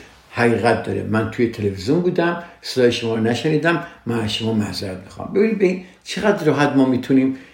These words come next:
این مسائل رو حل کنیم. پس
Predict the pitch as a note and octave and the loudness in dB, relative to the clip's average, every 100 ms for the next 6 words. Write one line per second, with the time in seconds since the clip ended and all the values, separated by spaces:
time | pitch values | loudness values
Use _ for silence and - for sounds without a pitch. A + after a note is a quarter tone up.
0 | _ C3+ B2+ A#2 G#2+ - G#2 A2 B2+ B2+ | _ 0 4 2 0 0 0 2 2 2
1 | C3 - - _ - F3+ - - F#2 F2+ | 0 -8 -20 _ -2 0 0 -2 -6 -6
2 | - _ - _ _ _ _ _ _ _ | -10 _ -20 _ _ _ _ _ _ _
3 | _ _ _ _ _ _ _ _ _ _ | _ _ _ _ _ _ _ _ _ _
4 | _ _ _ _ _ _ _ _ _ _ | _ _ _ _ _ _ _ _ _ _
5 | _ _ _ _ - F3+ - | _ _ _ _ -10 -10 -10